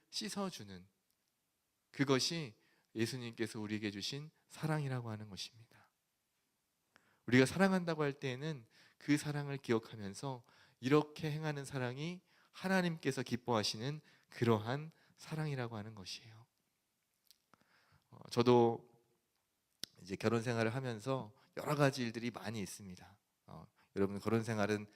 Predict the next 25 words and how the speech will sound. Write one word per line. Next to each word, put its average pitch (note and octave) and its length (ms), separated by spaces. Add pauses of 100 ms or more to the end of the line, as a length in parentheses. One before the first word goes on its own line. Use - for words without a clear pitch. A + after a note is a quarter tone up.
행복합니다. B2 720 (1400)
네, E2 160 (160)
정말 G2 260
행복합니다. G2+ 680 (540)
근데 G#2 180
그 A2 100
행복을 F3 460
유지하기 A2+ 480
위해선 G#2 260
노력이 G#2+ 320
좀 F#2 200
필요해요. A#2 460 (720)
왜냐하면, G#2 640 (340)
어, F2+ 240
서로 D3 440 (400)
전혀 E3+ 300
다른, G#2 400 (240)
수십 G3 340
년 F#3 220
동안 D#3 240
다르게 B2 360
살았던 C3+ 520
두 A#2 140
사람이 A#2+ 400
만나서 F#2+ 600